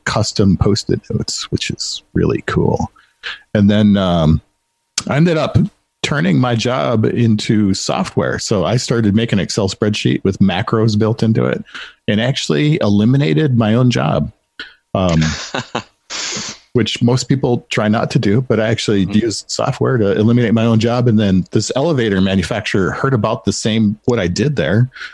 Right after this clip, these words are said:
Speaker 1: Um, they were near each other in the same town. And, um, so they invited me to come over to their company to do the same thing. They were at the time making elevators, uh, quotes, going through books, poring over parts and pieces and engineering them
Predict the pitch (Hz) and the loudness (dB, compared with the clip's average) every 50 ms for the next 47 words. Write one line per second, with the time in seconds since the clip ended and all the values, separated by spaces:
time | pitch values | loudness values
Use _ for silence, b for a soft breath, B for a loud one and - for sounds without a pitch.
0 | B B B - 95 92 95 90 98 98 95 113 92 - - - 110 98 98 110 | B B B -2 0 2 2 2 2 2 2 0 0 0 0 2 2 4 4 4
1 | 113 110 110 110 107 101 95 - 117 107 107 104 107 98 95 - 110 101 101 101 | 2 2 2 2 2 2 2 2 2 2 2 2 2 2 0 0 2 2 2 2
2 | - 95 101 120 147 156 175 - - 113 107 104 98 98 92 87 85 82 82 82 | 2 0 2 2 2 0 0 0 2 2 4 4 4 4 4 4 2 2 2 0
3 | 85 - - - 101 92 107 123 139 131 107 107 107 107 104 95 101 101 104 104 | -2 -2 -4 -2 -2 0 0 0 0 0 0 2 2 0 2 2 2 2 2 2
4 | 101 95 104 95 101 - - 113 110 117 110 107 104 101 - - 113 101 98 92 | 2 2 2 0 0 0 0 2 2 2 2 2 0 0 0 2 2 4 4 4
5 | 92 92 87 92 101 113 - 107 95 - 92 90 95 90 - - 95 101 143 190 | 4 4 2 2 0 0 0 -2 -2 0 0 0 0 0 -2 -4 -4 0 0 2
6 | 214 165 139 - - 135 120 107 104 - 131 139 127 95 90 92 107 131 139 120 | 2 2 0 0 0 0 0 0 0 0 0 0 0 0 0 0 0 0 0 0
7 | 98 92 - - 113 117 - - 101 - - 110 110 107 104 98 95 92 - b | 0 -2 -2 -4 -4 -4 -2 -4 -2 -2 -2 -2 0 0 2 2 2 0 -2 b
8 | b b b b b _ - 101 123 131 - 117 110 117 123 123 120 123 127 139 | b b b b b _ 0 0 0 0 0 0 0 2 0 0 0 0 0 0
9 | 143 156 151 147 147 - - - - - b b b b b b - 98 95 90 | 0 2 2 2 0 0 -2 -8 -12 -14 b b b b b b -4 -2 -2 -2
10 | 90 - - - 147 151 - - - - - - - - 113 113 117 113 104 - | -2 -2 -2 -2 0 -2 -2 -6 -8 -10 -10 -12 -8 -4 -2 0 0 0 0 0
11 | 117 101 87 85 - 104 107 - - - - - - - - - - - _ - | 0 0 0 0 0 -2 -2 -2 -4 -6 -8 -10 -8 -8 -10 -10 -12 -14 _ -4
12 | - 127 117 117 110 107 110 110 101 95 85 - - - 107 90 - - - - | -2 0 2 2 2 2 2 2 2 0 0 0 0 0 0 0 -2 -4 -4 -2
13 | 98 71 - - - 95 98 - - 85 80 78 78 80 73 82 87 90 87 87 | 0 0 0 0 0 0 0 0 0 0 0 2 2 2 2 2 2 2 2 2
14 | 87 87 90 87 87 87 82 82 80 80 80 | 2 2 2 2 2 2 2 2 2 2 2